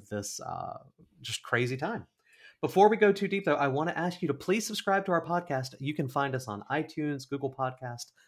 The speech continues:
Spotify, Stitcher, any podcatcher of your choice. You can also subscribe at people processes dot com, which will give you exclusive subscriber-only content. Now, Bill,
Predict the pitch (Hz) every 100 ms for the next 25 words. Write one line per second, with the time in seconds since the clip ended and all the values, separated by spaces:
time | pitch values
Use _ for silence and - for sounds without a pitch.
0 | - - 165 160 156 143 - 165 160 151
1 | 139 _ _ - 208 208 180 143 131 127
2 | 117 - - 147 131 131 107 104 - -
3 | _ _ _ 147 156 147 143 196 202 214
4 | 143 - - 101 101 101 - 113 - -
5 | 147 160 160 120 110 110 107 107 104 98
6 | - 117 120 - 98 104 117 _ _ 127
7 | 123 113 110 113 123 - - 208 196 -
8 | 110 107 - - 110 - - 120 120 113
9 | - 113 104 104 - 131 131 120 104 -
10 | _ _ _ _ - 110 104 - _ _
11 | _ - 110 123 113 95